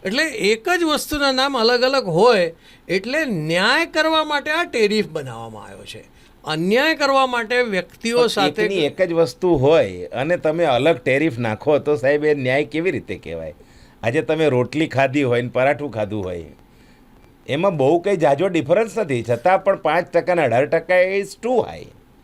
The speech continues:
Speaker 1: ના, ના.
Speaker 2: તો આને કોઈ, કોઈ હોટલવાળાએ કે કોઈએ કંઈ કેસ વગેરે કર્યા
Speaker 1: ના,
Speaker 2: હોય
Speaker 1: આ કેસ
Speaker 2: એવી?
Speaker 1: થયો,
Speaker 2: જી.
Speaker 1: આ કેસ થયો અને કેસ કોર્ટમાં બે હજાર એકવીસમાં આવ્યો.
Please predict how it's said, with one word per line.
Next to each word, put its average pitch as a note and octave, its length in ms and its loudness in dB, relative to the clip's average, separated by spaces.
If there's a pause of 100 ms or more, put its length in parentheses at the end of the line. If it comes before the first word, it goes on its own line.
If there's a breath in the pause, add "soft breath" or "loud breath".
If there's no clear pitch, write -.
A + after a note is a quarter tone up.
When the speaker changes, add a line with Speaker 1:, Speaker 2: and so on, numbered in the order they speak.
(460 loud breath)
Speaker 1:
ના, E3+ 80 -4
ના. - 0 -
Speaker 2:
તો F3+ 40 4
આને F3 580 2
કોઈ, E3+ 260 4
કોઈ E3+ 320 2 (120)
હોટલવાળાએ D3 720 4
કે D3+ 100 -6
કોઈએ D3+ 280 -2
કંઈ D3+ 180 -2
કેસ C#3+ 320 -2
વગેરે C#3+ 280 2
કર્યા C#3+ 140 0
Speaker 1:
ના, C#3 120 4
Speaker 2:
હોય C#3 100 2
Speaker 1:
આ E3 220 0
કેસ E3+ 300 -2
Speaker 2:
એવી? C3+ 140 0
Speaker 1:
થયો, D#3+ 440 2 (240)
Speaker 2:
જી. - 180 -8
Speaker 1:
આ D#3 100 -8
કેસ D#3 340 -6
થયો D3 400 -6 (300)
અને D#3+ 640 -6 (640 loud breath)
કેસ G3+ 320 2
કોર્ટમાં F#3+ 540 0
બે F3 220 2
હજાર F3 220 2
એકવીસમાં D3 760 -4
આવ્યો. F2 260 -16